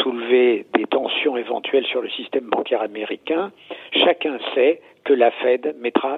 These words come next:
tout l'argent requis et elle ne cesse de le faire. Il y a quinze jours, tout le monde pensait que des mutual funds allaient tomber en faillite et que ce seraient des faillites retentissantes. Ces faillites n'ont pas lieu parce que la Fed, en réalité, achète tout. Tout.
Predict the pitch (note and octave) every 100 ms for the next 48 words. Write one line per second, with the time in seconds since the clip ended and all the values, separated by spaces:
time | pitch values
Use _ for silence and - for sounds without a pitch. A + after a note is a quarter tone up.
0 | - D3 C3 G#2 C3+ A2+ G#2+ - - -
1 | - A#2 A#2+ C3 - D#3+ C#3+ E3+ D#3+ F3
2 | D#3+ A#2 - - - D3+ C#3+ - E3 D3
3 | - - - D3 C#3+ C#3 C#3 C3+ E3 C3
4 | B2 C3 - C3+ A2+ - D#3 C#3 A#2+ B2
5 | - - C3 C3+ A#2 - - B2 D3 D#3+
6 | - - C3 B2 - C3+ C#3 - C#3 -
7 | B2+ - A#2+ B2+ A#2 - - - - -
8 | D#3 - D3 C#3 - C3+ A#2+ B2 D#3 F#3+
9 | E3 - D3 B2+ C3+ - E3+ D3+ F3 C#3+
10 | D#3+ E3 E3+ - G3+ F#3 - - - -
11 | A#3 - _ _ _ _ _ _ _ _
12 | - C#4